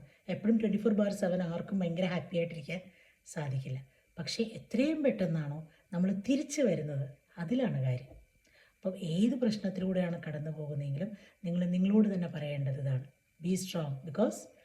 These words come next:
this is not the end." ഓക്കെ, so ഹാപ്പി ആയിട്ടിരിക്കൂ. ഞാൻ ആഞ്ചല ഗോമസ്, ലൈഫ് കോച്ച്, ട്രെയിനർ and law of attraction coach. എങ്ങനെയാണ് നമുക്ക് ഇങ്ങനെ ഭയങ്കര, ഭയങ്കര പോസിറ്റീവായിട്ട് ഇരിക്കാൻ പറ്റും, എങ്ങനെ ട്വൻറ്റി ഫോർ ബാർ സെവൻ ഹാപ്പി ആയിട്ടിരിക്കാൻ പറ്റും,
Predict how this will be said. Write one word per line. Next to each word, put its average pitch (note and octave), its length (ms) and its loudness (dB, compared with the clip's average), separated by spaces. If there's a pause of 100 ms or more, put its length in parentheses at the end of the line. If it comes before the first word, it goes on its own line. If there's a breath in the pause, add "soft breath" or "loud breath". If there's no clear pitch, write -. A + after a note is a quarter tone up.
(220 soft breath)
this D#3+ 280 -6
is E3+ 240 -4
not C#3 200 -4
the C3+ 200 -12
end." C3+ 220 -14 (400)
ഓക്കെ, - 200 -6 (260 loud breath)
so - 140 -6
ഹാപ്പി F#3+ 520 -2
ആയിട്ടിരിക്കൂ. G3 520 2 (440 soft breath)
ഞാൻ C4 220 2
ആഞ്ചല G3+ 380 4
ഗോമസ്, G3 540 0
ലൈഫ് G3+ 220 4
കോച്ച്, C4+ 320 -2
ട്രെയിനർ E3+ 480 0 (180)
and D#3 220 -2
law D#3+ 160 0
of - 80 -6
attraction C#3+ 500 -6
coach. - 240 -10 (460 loud breath)
എങ്ങനെയാണ് A#3+ 720 4
നമുക്ക് E3 280 -2
ഇങ്ങനെ G#3 380 6
ഭയങ്കര, F#3 460 2
ഭയങ്കര G#3 320 6 (340 loud breath)
പോസിറ്റീവായിട്ട് A3+ 720 2
ഇരിക്കാൻ G3 360 2
പറ്റും, D3 300 -4 (260 soft breath)
എങ്ങനെ A#3 260 6
ട്വൻറ്റി A3+ 200 4
ഫോർ A3 180 2
ബാർ F#3 180 2
സെവൻ D#3 280 -4 (120)
ഹാപ്പി D3 320 -6
ആയിട്ടിരിക്കാൻ E3+ 480 2
പറ്റും, C#3+ 220 -8